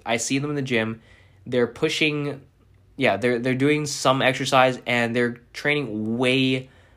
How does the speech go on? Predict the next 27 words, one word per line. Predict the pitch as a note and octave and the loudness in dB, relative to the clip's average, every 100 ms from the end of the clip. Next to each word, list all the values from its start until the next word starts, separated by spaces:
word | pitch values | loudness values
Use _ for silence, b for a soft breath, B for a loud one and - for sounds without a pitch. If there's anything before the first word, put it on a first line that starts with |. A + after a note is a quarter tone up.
| b _ | b _
far | - - C3 B2 | -8 2 4 4
away | B2 A#2+ | 2 -2
from | A#2 | -4
failure. | A2+ D3 C#3+ C#3 C#3 C3+ C3+ | -4 2 2 4 2 0 -4
Like, | - G#2 - _ _ - | -6 -6 -10 _ _ 0
I | |
look | C3 C#3+ | 2 2
at, | B2+ | 2
they, | C3 C#3 C3+ | 2 4 4
they | C#3+ | 2
probably | C#3 C#3 C#3+ C#3 | 2 2 2 0
have | C3 B2 | 2 2
at | - G#2+ G2+ | 2 -2 0
least | A#2 B2 - | 0 0 -4
five | - - A2+ B2 | -8 0 2 2
to | A#2+ | 0
ten | - B2 | -4 -4
more | B2 A2+ | -2 -2
reps | A2+ A2 | -2 -4
in | A2+ | -8
the | A2+ | -10
tank | F#2 A2 A2+ | -6 -4 -4
of | G#2+ | -6
doing | G#2+ G#2+ | -6 -6
a | G#2 | -6
certain | A#2+ A2+ | -4 -4
exercise. | A#2+ A#2 C3 C3 D3 | -4 -6 -2 -2 -2